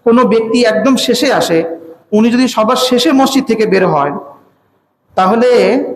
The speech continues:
উনি দেখতে পাবেন যে ওনার জুতা কোথায়, একদম সামনে, মসজিদ থেকে বের হয়েই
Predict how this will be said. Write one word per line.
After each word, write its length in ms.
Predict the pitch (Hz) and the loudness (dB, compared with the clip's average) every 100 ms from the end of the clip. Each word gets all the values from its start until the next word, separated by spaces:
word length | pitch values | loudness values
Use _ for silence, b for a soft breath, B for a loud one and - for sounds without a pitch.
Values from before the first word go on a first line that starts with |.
| - | -4
উনি 140 | 196 208 | 0 2
দেখতে 280 | 202 202 240 | 0 0 0
পাবেন 260 | 226 226 220 | 2 2 2
যে 80 | |
ওনার 200 | 220 220 | 2 2
জুতা 200 | 208 214 | 0 0
কোথায়, 340 | 208 202 170 113 - - _ _ _ _ _ _ - | -2 -2 -4 -4 -12 -20 _ _ _ _ _ _ -4
একদম 300 | 214 185 208 | -2 0 -2
সামনে, 320 | - 151 135 147 | -2 0 2 2
মসজিদ 240 | 185 226 | 0 -2
থেকে 140 | - 220 | -2 0
বের 180 | 226 226 | 2 2
হয়েই 240 | 240 294 | 2 0